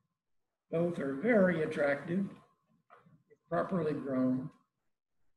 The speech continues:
And you'll frequently find them as a part of a combination planter that in time will die because the other things take over in the planter.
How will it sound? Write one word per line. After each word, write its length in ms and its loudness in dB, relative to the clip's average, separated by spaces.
And 160 -20
you'll 240 -12
frequently 640 0
find 600 -2
them 420 -6
as 160 -8
a 120 -8
part 240 0
of 120 -4
a 60 -4
combination 880 -6
planter 560 -4
that 100 -4
in 240 6
time 380 0
will 180 -6
die 420 0
because 480 -4
the 80 -2
other 180 -6
things 340 -14
take 260 -12
over 340 -12
in 180 -12
the 120 -20
planter. 480 -8